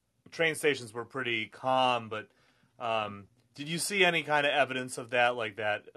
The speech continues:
that kind of flood of people coming from the east par-, eastern part of the country, uh, heading, heading west toward the border?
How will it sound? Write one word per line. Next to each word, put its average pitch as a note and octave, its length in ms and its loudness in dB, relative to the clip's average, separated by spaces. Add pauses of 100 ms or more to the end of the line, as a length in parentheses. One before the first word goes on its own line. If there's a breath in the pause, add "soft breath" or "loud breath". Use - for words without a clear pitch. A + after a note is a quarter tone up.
that G#2 320 -2
kind G#2+ 240 -6
of F#2 80 -12
flood A#2+ 360 0
of G#2+ 140 -8
people A2+ 320 -6
coming G#2+ 380 -6
from A2 160 -16
the B2+ 160 -12
east A#2+ 180 -10
par-, C3+ 160 -8
eastern B2 320 -8
part A#2 180 -2
of A2+ 40 -12
the A2+ 80 -12
country, A#2+ 560 -8 (560)
uh, A2+ 200 2
heading, A2+ 540 -2
heading A#2+ 300 -8
west A2+ 280 0
toward A2+ 360 -4
the G#2 40 -12
border? A#2 480 -2